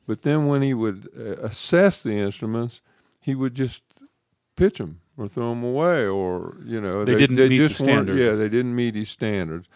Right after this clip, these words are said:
Speaker 1: I have been told that there were almost three hundred Lloyd Loar mandolins at one time, but he only built 'em for, uh,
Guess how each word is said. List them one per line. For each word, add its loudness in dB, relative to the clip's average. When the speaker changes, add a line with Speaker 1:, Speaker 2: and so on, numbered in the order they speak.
Speaker 1:
I 2
have 2
been 0
told 6
that 2
there 0
were 2
almost 2
three -2
hundred -2
Lloyd 0
Loar -2
mandolins -6
at -10
one -8
time, -10
but -8
he -6
only -2
built -2
'em -4
for, -4
uh, -8